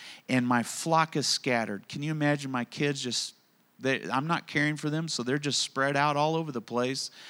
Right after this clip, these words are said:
and they never come home. I never see 'em. And you know what? I don't want that to happen. They're, they're my kids. That's my family,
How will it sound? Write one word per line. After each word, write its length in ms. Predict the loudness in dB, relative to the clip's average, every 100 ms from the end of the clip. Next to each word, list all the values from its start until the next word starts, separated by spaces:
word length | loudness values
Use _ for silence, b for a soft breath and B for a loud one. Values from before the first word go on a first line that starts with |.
| B B
and 200 | -4 0
they 80 | 4
never 260 | 6 6 4
come 220 | 2 2
home. 280 | 4 4 2
I 60 |
never 240 | 4 4 4
see 240 | 2 2
'em. 140 | 2 2
And 120 | 0 B B B
you 120 | 2
know 80 | 4
what? 320 | 6 4 2 -6 _
I 140 | -8 -8
don't 320 | -4 -4 -4
want 160 | -6
that 140 | -8 -12
to 80 | -14
happen. 480 | -12 -14 -14 -20 -20 _ _ _ _ _ _
They're, 240 | -4 -4 -4 -6
they're 100 | -4
my 220 | -4 -6
kids. 680 | -4 -2 -2 -4 -6 -6 -6
That's 260 | -8 -6 -6
my 160 | -6
family, 640 | -4 -2 0 0 -2 -4